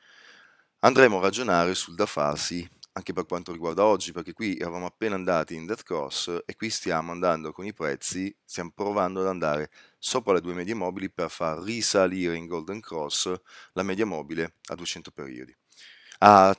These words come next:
mm, cinquanta periodi in rosso. Per cui, di nuovo, trading soltanto in intraday e con i livelli dell'algoritmo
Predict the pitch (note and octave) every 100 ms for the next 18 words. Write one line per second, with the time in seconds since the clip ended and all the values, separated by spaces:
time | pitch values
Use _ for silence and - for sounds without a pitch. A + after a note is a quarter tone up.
0 | _ F2 F2 D#2+ - - - _ _ -
1 | F#2+ G#2 A2 A2+ G2 F2+ E2 E2 C#2+ B1
2 | - - - _ - - - - _ _
3 | _ _ _ _ _ _ _ _ _ _
4 | _ _ _ C3 C3 C#3 A#2 F2 D2 -
5 | - _ - F#2 A2+ G#2+ D#2+ D2 - _
6 | - G2 A2 A#2+ C3 - - F2 - F#2
7 | E2+ D#2 E2 D2+ - E2 D#2 E2 G#2 B2+
8 | C3 C3+ - _ _ _ _ _ - G2+
9 | E2+ - - C3 G2 F2+ F2 F#2 F2+ G#2+
10 | E2+ E2+ F2 G#2+ G#2+ D2+ - E2+